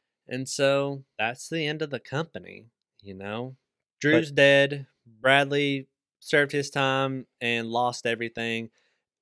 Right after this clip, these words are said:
Speaker 1: All the other prominent members were arrested, served time.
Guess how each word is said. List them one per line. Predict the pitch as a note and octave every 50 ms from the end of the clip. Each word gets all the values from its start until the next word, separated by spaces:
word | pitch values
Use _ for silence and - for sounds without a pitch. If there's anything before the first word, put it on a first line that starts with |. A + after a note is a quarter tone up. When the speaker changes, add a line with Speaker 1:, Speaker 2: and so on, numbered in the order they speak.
| _ _ -
Speaker 1:
All | D3+ D#3+ E3 D#3+
the | D3+ D3 D3
other | C#3+ C#3 C#3
prominent | C3+ - D3 C3+ C3+ C3+ C3 B2+ -
members | C3 B2+ B2 A#2+ B2 B2 A#2+
were | A#2+ A#2+ A#2+ A#2
arrested, | A2 A#2 A2+ A2+ A2 - - A2+ A2 -
served | - A2 G#2+ G#2 -
time. | - G#2 G#2 G#2 G#2 G#2 G#2+